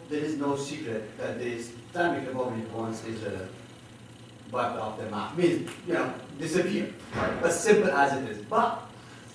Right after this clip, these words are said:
Speaker 1: their position on Arab-Israeli conflict, it's very important, is a one-state solution and a referendum, which means they do accept the existence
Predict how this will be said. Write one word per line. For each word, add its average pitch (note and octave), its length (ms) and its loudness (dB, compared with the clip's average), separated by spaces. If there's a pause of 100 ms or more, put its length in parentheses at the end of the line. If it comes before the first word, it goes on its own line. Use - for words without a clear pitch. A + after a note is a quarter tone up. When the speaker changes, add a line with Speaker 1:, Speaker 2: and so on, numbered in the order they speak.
(140)
Speaker 1:
their - 260 12
position F#3+ 680 4
on C#3+ 220 0
Arab-Israeli C3 760 2
conflict, A2 460 -4 (340)
it's A2+ 100 -12
very E3+ 180 0
important, - 440 -4 (140)
is C3 380 4 (220)
a C3 120 2
one-state - 720 4
solution C3 540 -2
and A#2+ 140 -2
a B2 160 2
referendum, C#3 440 2 (720)
which C3+ 240 0
means E3+ 380 6
they D#3+ 300 2
do B3+ 280 4
accept - 640 2
the D3 120 -4
existence - 800 2